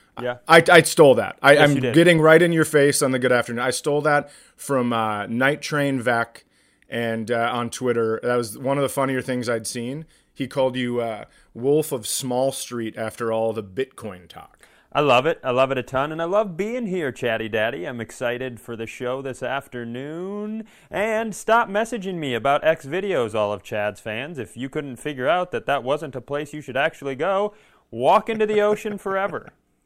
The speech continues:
Speaker 2: Yeah, I mean, <laughs> I do have a question. I hope everyone listening knows that I do have a level of appreciation for them, but are you ever gonna listen to Cy? Ever? Are you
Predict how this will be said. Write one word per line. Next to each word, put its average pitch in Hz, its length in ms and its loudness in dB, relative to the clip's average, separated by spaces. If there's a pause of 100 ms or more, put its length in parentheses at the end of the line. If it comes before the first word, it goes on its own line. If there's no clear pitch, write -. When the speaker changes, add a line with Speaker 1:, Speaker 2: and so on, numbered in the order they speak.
(200)
Speaker 2:
Yeah, 214 200 0
I 226 80 -2
mean, 175 380 -2 (260)
<laughs> - 260 -6
I 170 140 -4
do 185 320 -2
have 156 160 2
a 135 60 -4
question. 120 580 -6 (520)
I 277 120 -8
hope 220 200 2
everyone 135 440 0
listening 139 520 -4
knows 123 440 -2
that 117 120 -6
I 110 120 -4
do 117 320 -6
have 113 260 -4
a 117 80 -4
level 107 320 -4
of 110 80 -8
appreciation 113 880 -10
for 151 200 -8
them, 165 320 -8 (420)
but 147 340 -2 (220)
are 147 160 -2
you 135 360 -4 (120)
ever 170 560 0 (140)
gonna 143 340 -2
listen 131 480 -4
to 131 160 -6
Cy? 139 520 -6 (280)
Ever? 254 460 2 (400)
Are 226 160 2
you 226 240 -2